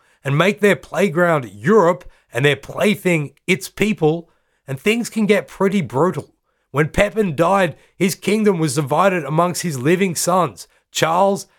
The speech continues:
and Carloman, with each getting half of his land. Tensions grew between the two brothers, and they were on the brink of war with each other when, conveniently, in seven seventy-one, Carloman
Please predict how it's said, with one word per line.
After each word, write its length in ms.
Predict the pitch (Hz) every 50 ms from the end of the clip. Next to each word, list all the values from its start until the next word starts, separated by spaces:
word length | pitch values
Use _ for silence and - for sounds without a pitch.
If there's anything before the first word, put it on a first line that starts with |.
| _ _ -
and 220 | 131 131 120 -
Carloman, 760 | - - 185 208 202 185 165 139 127 117 107 95 85 87 _ _ _ _ _ _ _ _ _
with 160 | - 147 139
each 320 | - 165 208 208 151 - -
getting 240 | 202 196 190 185
half 380 | 151 113 - 151 175 185 175 -
of 80 | 165 156
his 180 | 160 131 -
land. 480 | 123 135 147 170 156 113 - - _ _ _ _ _ _ _ _ _
Tensions 460 | - - 175 214 202 - 226 202 180 143
grew 420 | - 139 143 175 208 233 233 202
between 360 | 156 156 - 165 175 196 196
the 80 | 180 170
two 220 | 175 - 202 214
brothers, 440 | 165 - 185 185 208 208 196 - - - - - _
and 120 | - 147
they 100 | 170 202
were 120 | 226 220 208
on 120 | 202 214
the 80 | 220 208
brink 360 | 143 - 156 185 208 208 -
of 140 | - 170 135
war 300 | 127 139 180 202 214 214
with 140 | 208 208 165
each 200 | 190 156 - -
other 300 | 185 185 185 185 170 - - _ _ _
when, 400 | - 156 170 180 175 165 - - _ _ _
conveniently, 920 | - 156 143 131 127 175 226 233 220 214 196 165 156 170 175 185 175 151 - _ _ _ -
in 140 | 131 131
seven 480 | - - - - 190 - 101 110 104 -
seventy-one, 920 | - - - 190 185 175 170 156 135 123 123 160 170 170 165 160 175 175 - _ _ _ _ _
Carloman 800 | - 156 180 196 196 190 185 180 165 170 170 175 175 160 143